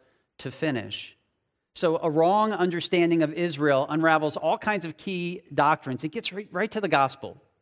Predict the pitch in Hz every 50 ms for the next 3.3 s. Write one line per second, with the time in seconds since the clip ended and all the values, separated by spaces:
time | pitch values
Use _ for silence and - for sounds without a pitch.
0 | _ - - - - - 196 196 220 208 - - _ _ _ _ _ _ _ -
1 | - - 175 165 160 151 156 151 143 139 139 - - - 131 131 139 175 196 240
2 | 233 202 156 - - - - - - 139 143 143 143 147 160 196 202 196 180 156
3 | 139 127 120 113 107 -